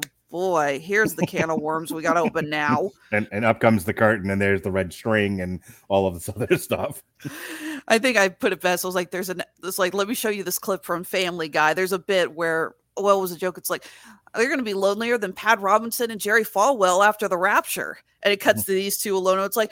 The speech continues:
Speaker 1: "Why are we still here? We hated all the right stuff."
Speaker 2: <laughs>
Speaker 1: So, for the record, Vincent D'Onofrio does a really good <laughs> job playing Falwell.
Speaker 2: He's, uh, we're, he's, he, when he's done with his mortal coil, he, he's gonna be like, um,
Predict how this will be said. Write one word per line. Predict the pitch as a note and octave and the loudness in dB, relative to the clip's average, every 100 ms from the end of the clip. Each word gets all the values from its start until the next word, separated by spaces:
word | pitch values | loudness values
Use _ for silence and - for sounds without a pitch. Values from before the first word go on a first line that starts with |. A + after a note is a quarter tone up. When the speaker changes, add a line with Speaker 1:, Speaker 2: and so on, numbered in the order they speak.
| - | -6
Speaker 1:
"Why | - | -4
are | C5 C#5 | 2 2
we | B4+ | 4
still | C5+ - A#4+ | 0 2 2
here? | F#4+ B4+ F#4 | 4 6 4
We | C4 D#4 | 2 0
hated | D4 A#4+ C5+ A#4+ | 2 6 6 6
all | A4+ | 4
the | F#4+ | 4
right | F#4 G4+ F#4+ | 2 2 0
stuff." | - F#4+ A4+ D4 F4+ - - _ | 0 0 -2 -2 -2 -4 -16 _
Speaker 2:
<laughs> | G3 F#4+ F4 F4 - | -8 -6 -6 -8 -4
Speaker 1:
So, | - - - - - - - D4 - - - D#4 - - G3 | -2 -2 -4 -8 -8 -8 -6 -6 -6 -10 -20 -20 -18 -10 0
for | - A#3+ | 4 6
the | G3 | 6
record, | F3+ F3+ E3+ F#3+ | 2 0 -4 -2
Vincent | A#3 G3+ | 0 0
D'Onofrio | F#3 F3 E3 - F3 E3+ | -2 -2 -4 -4 -4 -4
does | E3+ E3 | -6 -4
a | E3 D#3+ - D#3+ | -6 -8 -16 -16
really | F3 F#3+ F#3+ F3+ C3+ F#2+ | -8 -2 2 2 0 -4
good | E3 B3 | -6 -6
<laughs> | |
job | - - B3+ - C4+ - - | -4 -6 -8 -10 -12 -8 -4
playing | C4 G#3+ G#3 G#3+ - | -4 -6 -10 -14 -2
Falwell. | F#3 F3+ F3 D#3+ - G#3 G3+ - | 0 0 0 -6 -6 -6 -6 -6
Speaker 2:
He's, | F3+ A3 - | -6 -6 -4
uh, | D#3+ C3+ B2+ A#2 - C3 | 0 0 -2 -6 -12 -10
we're, | C#3+ D#3 | -8 -8
he's, | - F#3 - | -6 -8 -8
he, | C3+ - | -14 -14
when | D3 D3+ | -6 -4
he's | E3+ C4+ A3 C#3 | -2 0 -2 -2
done | A#2 A2+ G#2 G2+ F#2+ - _ _ - | -2 0 0 -2 -6 -12 _ _ -10
with | A2+ | -8
his | G2 | -4
mortal | G#2+ G2+ G2 | -2 -2 -2
coil, | - G2+ F#2+ | -2 0 0
he, | F#2+ C#3 D#3 | -2 -6 -6
he's | D3 | -6
gonna | D3 E3 | -4 -4
be | C3+ B2+ A#2+ | -2 -2 0
like, | G#2+ G2 F#2 | 0 -2 -4
um, | G2 F#2+ F2+ E2 | -4 -2 -4 -8